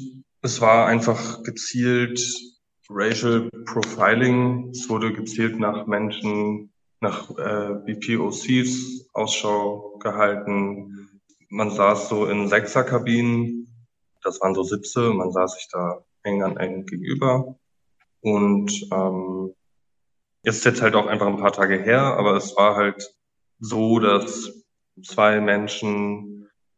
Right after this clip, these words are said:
das waren wohl zwei Brüder, einer von denen hatte kein Visum laut Polizei. Das war ein Grenzübergang von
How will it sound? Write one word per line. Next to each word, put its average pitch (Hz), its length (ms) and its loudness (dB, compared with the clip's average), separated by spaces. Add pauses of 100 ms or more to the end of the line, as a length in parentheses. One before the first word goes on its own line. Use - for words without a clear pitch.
(140)
das 110 160 -2
waren 104 140 6
wohl 104 160 0
zwei 101 160 0
Brüder, 131 420 4
einer 110 220 4
von 101 180 -2
denen 101 220 2
hatte 101 420 0 (120)
kein 95 500 0 (140)
Visum 117 680 2
laut 101 460 0 (400)
Polizei. 107 880 0
Das 101 180 -4
war 107 540 2 (320)
ein 104 160 -4
Grenzübergang 104 840 0
von 95 880 -4